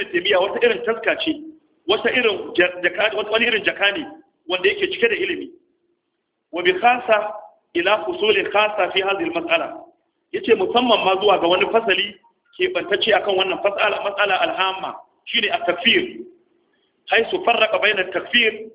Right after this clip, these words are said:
al-mutlaq wa at-takfir al-mu'ayyan. Inda Ibn Taymiyyah ya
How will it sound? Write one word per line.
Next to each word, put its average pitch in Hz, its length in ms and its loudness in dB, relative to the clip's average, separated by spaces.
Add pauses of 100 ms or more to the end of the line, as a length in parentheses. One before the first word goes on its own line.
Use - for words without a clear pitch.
(100)
al-mutlaq 220 460 0 (320)
wa 170 80 0
at-takfir 180 380 0
al-mu'ayyan. 165 720 -2 (680)
Inda 220 200 0
Ibn 220 220 -2 (100)
Taymiyyah 196 480 2 (540)
ya 190 200 4